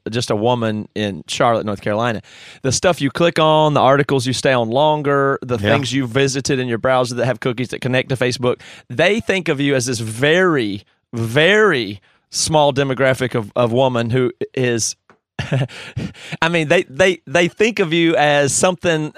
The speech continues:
Speaker 1: along the lines of a trans person that are, is somehow
Speaker 2: You think
Speaker 1: super
Speaker 2: so?
Speaker 1: macho and into men's health and stuff like that,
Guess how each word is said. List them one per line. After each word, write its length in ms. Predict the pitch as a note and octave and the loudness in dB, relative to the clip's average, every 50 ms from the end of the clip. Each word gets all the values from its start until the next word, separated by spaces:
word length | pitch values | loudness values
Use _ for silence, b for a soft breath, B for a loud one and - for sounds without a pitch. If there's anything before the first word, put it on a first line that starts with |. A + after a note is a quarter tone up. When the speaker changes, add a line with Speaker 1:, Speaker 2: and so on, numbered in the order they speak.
| D3 - | -8 -4
Speaker 1:
along 420 | - D3+ D3+ D3+ D#3+ E3+ F3 F3 | -2 0 2 2 2 2 2 0
the 100 | E3 D#3 | 0 0
lines 420 | D3+ D3+ D3 D#3 D#3 D#3 D#3 B2+ C#3 | 2 2 2 2 2 0 0 0 0
of 360 | C#3 C3 B2+ B2+ B2+ A#2+ - | 2 2 4 2 2 0 0
a 100 | - B2 | -4 -2
trans 600 | - - D#3+ D3+ D3 D3 D3 D3+ D#3 D#3 D#3 - | -2 0 0 0 0 0 0 -2 -2 -2 -4 -6
person 760 | - - E3+ E3 D#3+ C#3 - - F3 F3+ F#3+ G3+ G#3 G#3 b b b b b b b | -2 -2 -2 0 0 -2 -2 -2 -2 -2 -2 -2 -4 -6 b b b b b b b
that 280 | C#3 D3+ D3 D3 D3 - | 0 2 2 2 2 2
are, 160 | D3 D3 C#3+ - | 2 2 2 0
is 120 | D3 C3+ | 0 0
somehow 300 | - - F3 D#3+ E3 D#3+ | 2 0 0 2 2 2
Speaker 2:
You 60 | D3+ | 2
think 200 | C3+ D3 E3 D#3+ | 2 2 0 2
Speaker 1:
super 160 | - D#3 D#3+ E3+ | 4 4 4 4
Speaker 2:
so? 100 | F#3 G#3+ | 4 4
Speaker 1:
macho 520 | A#3 D#3 D3 - - E3+ D#3+ D#3+ E3+ E3+ | 2 2 0 0 2 2 4 4 4 2
and 100 | D#3+ D3+ | 2 0
into 160 | D3+ C#3 C3+ | 2 0 0
men's 340 | A#2 A#2+ C3 C#3+ D#3 D3 - | 0 2 2 2 2 0 2
health 440 | - D#3 D3+ D#3+ E3+ - - - - | 2 4 4 4 2 0 -2 -6 -4
and 120 | C3 B2 | -2 -2
stuff 240 | - - D3+ B2 - | 0 0 0 0 2
like 160 | B2+ A#2 - | 0 -2 0
that, 380 | B2+ C#3 D#3 D3+ G#2+ D2+ - | 0 0 0 0 0 -2 -6